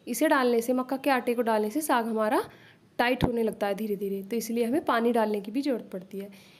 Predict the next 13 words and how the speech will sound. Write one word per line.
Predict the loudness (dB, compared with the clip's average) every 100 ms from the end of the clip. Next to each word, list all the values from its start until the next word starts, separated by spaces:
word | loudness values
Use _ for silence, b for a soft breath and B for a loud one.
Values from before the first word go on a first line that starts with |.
| B
ये | -4
देखिए, | -2 0 -2
इस | -2
तरीके | -4 -2 -4
से | -2 -2 -2 -10 b b b b b b -20 _
इसे | -4 -2 -2 0
पानी | 0 2
डालकर | 0 0 -2
हल्का | -2 -4 -4
सा | -2
पतला | -2 0 0
कर | 0 -2
लेंगे, | -4 -6